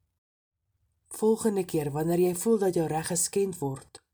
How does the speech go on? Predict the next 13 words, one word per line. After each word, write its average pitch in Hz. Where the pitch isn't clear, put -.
onthou 214
wat 226
jy 165
eintlik 185
verdien 143
en 175
dank 214
God 151
liewer 160
vir 147
sy -
ongelooflike 180
barmhartigheid 139